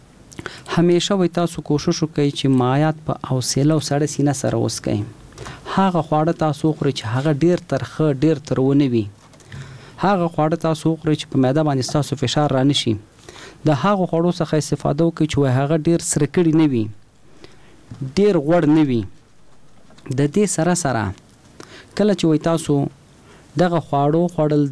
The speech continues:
د کافي مایعاتو څخه استفاده وکړئ. مرچک او اچار پکې مه ور اچوئ. په ضمن کې هغه کسان چې په سګرټ او نسوارو باندې ورږدي دي، دغه بهترین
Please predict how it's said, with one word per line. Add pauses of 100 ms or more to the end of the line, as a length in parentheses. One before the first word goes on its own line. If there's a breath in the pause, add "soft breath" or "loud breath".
د (260)
کافي
مایعاتو
څخه
استفاده
وکړئ.
مرچک
او
اچار
پکې
مه
ور
اچوئ. (1000 loud breath)
په
ضمن (120)
کې
هغه
کسان
چې
په
سګرټ
او
نسوارو
باندې
ورږدي
دي، (140)
دغه
بهترین